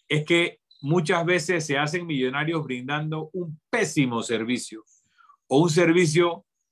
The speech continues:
costoso que hace que,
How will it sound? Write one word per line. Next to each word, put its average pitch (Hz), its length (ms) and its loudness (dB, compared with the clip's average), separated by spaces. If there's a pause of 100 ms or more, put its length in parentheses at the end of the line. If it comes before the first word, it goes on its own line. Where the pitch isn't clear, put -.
(600)
costoso 151 840 -2 (680)
que 143 260 2
hace 160 500 -4
que, 127 360 -8